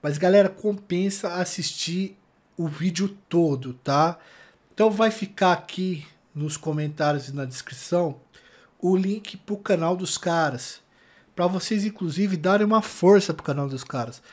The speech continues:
Porque além deles terem saído do crime, terem virado evangélico, saído do crime, eles tiram outras pessoas do crime e eles trazem as pessoas pra dar testemunho, pra mostrar que o mundo do crime não compensa, tá?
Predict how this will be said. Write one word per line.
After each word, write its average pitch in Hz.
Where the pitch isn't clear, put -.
Porque -
além 262
deles 190
terem 160
saído 147
do 135
crime, 170
terem 135
virado 135
evangélico, 127
saído 131
do 131
crime, 160
eles 160
tiram 262
outras 220
pessoas 170
do 139
crime 165
e 170
eles 214
trazem 220
as 190
pessoas 185
pra -
dar 175
testemunho, 175
pra 196
mostrar 170
que 170
o 156
mundo 160
do 156
crime 156
não 170
compensa, 139
tá? 135